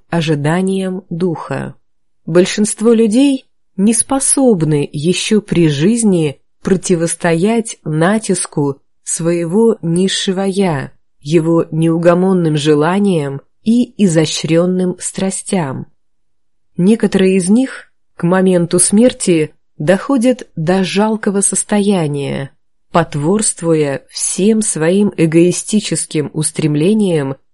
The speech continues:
и чувственным вожделениям, пребывая в неведении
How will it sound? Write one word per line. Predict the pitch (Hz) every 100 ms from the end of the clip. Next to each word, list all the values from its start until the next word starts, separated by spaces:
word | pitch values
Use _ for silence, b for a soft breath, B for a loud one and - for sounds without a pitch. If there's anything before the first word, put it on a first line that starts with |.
| -
и | 185
чувственным | 180 254 269 - 226 214 214 180
вожделениям, | 170 196 185 190 208 208 165 139 135 139 135 - _ _ _
пребывая | 165 185 214 226 262 247 233
в | 185 190
неведении | 220 240 226 220 175 156 151 143 139 135